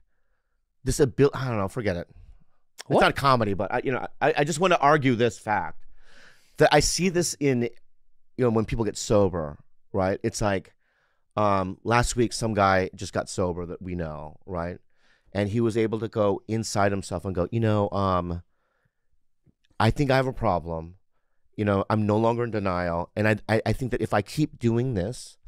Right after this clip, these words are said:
Speaker 1: I can see down the road that I'm gonna lose everything. So I'll stop here." I've always been like that, where I'm like, you know, I haven't lost anything. Like, every time I get sober, I haven't lost anything.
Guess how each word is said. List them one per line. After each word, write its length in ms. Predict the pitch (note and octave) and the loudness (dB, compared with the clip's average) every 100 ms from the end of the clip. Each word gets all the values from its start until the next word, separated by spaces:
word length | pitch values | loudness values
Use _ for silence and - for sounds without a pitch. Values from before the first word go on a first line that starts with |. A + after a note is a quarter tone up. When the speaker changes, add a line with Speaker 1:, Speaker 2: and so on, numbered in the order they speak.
| - | -4
Speaker 1:
I 80 | G#2 | -2
can 140 | C3 | 0
see 260 | G#2+ - C#3 | 0 0 0
down 220 | C#3 C3+ | 0 0
the 100 | B2 | 0
road 480 | F#2+ F#2+ F#2+ G#2+ A2 - _ _ _ | 0 0 2 0 -4 -14 _ _ _
that 80 | A2 | 4
I'm 60 | A2 | 6
gonna 120 | G#2+ | 4
lose 240 | G2+ F#2 - | 4 0 -4
everything. 480 | F#2 G#2+ A#2 B2 B2 | -6 -4 -4 -6 -4
So 120 | G#2 | -4
I'll 80 | G2+ | -4
stop 360 | - G#2+ F2+ | 2 2 2
here." 580 | - - A2 F#2+ D2+ - - - - | -4 -4 0 0 -2 -12 -20 -20 2
I've 180 | B2+ D#3 | 2 4
always 240 | D#3 D3 | 2 2
been 160 | A#2+ A2+ | 0 0
like 220 | G2+ F#2 | 0 -2
that, 260 | E2 C#2+ - _ _ _ - | -8 -10 -16 _ _ _ 2
where 140 | B2 | 4
I'm 80 | B2 | 6
like, 220 | A#2+ - - | 4 2 0
you 80 | |
know, 80 | D#3 C3+ | 2 4
I 40 | |
haven't 180 | F#3 E3 | 2 2
lost 360 | B2 C#3+ D3 - | 4 4 2 -2
anything. 300 | C3 C3+ C3 | -2 0 0
Like, 120 | C3 | 2
every 160 | E3 G#3+ | 2 2
time 140 | G#3 | 4
I 40 | D3+ | 2
get 140 | D3+ | 0
sober, 480 | - C3 C3+ F3 - | 2 2 2 -2 0
I 120 | D3+ | 2
haven't 180 | G#3 D3+ | 2 2
lost 420 | A#2+ A#2 F3+ - | 0 2 0 0
anything. 500 | F#2+ F2 F2 G2 A2+ | -6 -6 -6 -8 -10